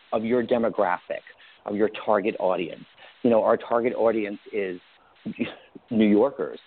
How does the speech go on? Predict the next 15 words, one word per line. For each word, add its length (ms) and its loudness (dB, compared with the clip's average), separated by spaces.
The 140 0
island 380 -2
of 160 -2
New 140 -6
York 300 -2
is 140 -8
our 140 -2
target 380 -2
audience. 440 -2
So 320 0
our 140 0
marketing 560 -10
strategy 560 -8
is 80 -10
geared 340 0